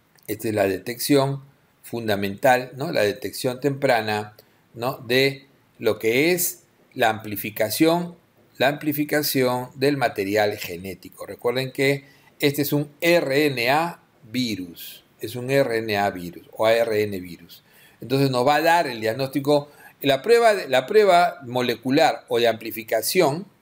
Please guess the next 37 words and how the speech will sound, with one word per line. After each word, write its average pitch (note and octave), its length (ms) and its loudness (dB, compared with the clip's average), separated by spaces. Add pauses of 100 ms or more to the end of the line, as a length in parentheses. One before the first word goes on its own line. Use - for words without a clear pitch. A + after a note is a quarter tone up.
¿no? D3+ 280 -6
De G#2 160 2
P C#3+ 200 0
C C#3 180 2
R, C#3 400 2
de G2+ 180 -8
D C3 120 2
N C3 240 -2
A, B2 260 -2
amplificación G#2+ 720 -6
de A#2+ 80 -2
P C#3 180 -2
C B2+ 240 0
R, G#2 340 -2 (720)
P C3 180 0
C B2 260 0
R, G#2+ 440 -2 (140)
¿no? C#3 320 -8 (340)
La G#2 60 -2
amplificación G2+ 340 -6
de B2 100 -2
P B2+ 220 -4
C A#2+ 220 0
R, A2+ 460 0
en G#2 140 -12
este A2+ 200 -8
caso B2 280 0
de A2 60 2
R A2+ 220 2
N A#2 240 -4
A, G#2 240 -4 (480)
es, - 300 -4 (100)
esta G#3 360 2
prueba D3+ 580 4
básicamente D#3 920 0
es - 320 -4
diagnóstica. A#2+ 1300 -2